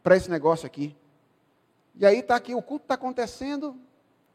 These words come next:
e o cara tá aqui olhando o que que tá rolando no Instagram dele, o que que tá rolando no WhatsApp dele. Aí ele tem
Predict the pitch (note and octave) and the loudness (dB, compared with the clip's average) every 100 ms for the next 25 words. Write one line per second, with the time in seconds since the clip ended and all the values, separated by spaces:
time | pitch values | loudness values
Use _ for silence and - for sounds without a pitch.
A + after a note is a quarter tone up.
0 | - C#4+ C4 B3 A#3+ B3 A#3 A3+ A3+ G#3+ | -16 -4 -2 -2 -2 0 4 4 4 2
1 | A3+ G3 F#3+ F#3+ G3 E3+ - E3+ D#3+ F3 | 2 6 6 6 2 -4 -2 -2 0 0
2 | D3+ G#3+ A#3 A3 F3+ C#3 C#3 _ _ _ | 0 -2 -2 -8 -10 -14 -18 _ _ _
3 | _ _ _ - - G3+ G#3+ G#3+ G3+ G3 | _ _ _ -6 -2 2 2 2 0 -2
4 | D3 F3 F#3+ - C3+ F3+ A#3 A3+ D3 A#2 | -2 0 0 -2 -2 0 0 -2 -4 -10
5 | _ _ _ _ _ _ _ _ _ B3 | _ _ _ _ _ _ _ _ _ -6
6 | C4+ C#4 C#4+ | -4 -4 -8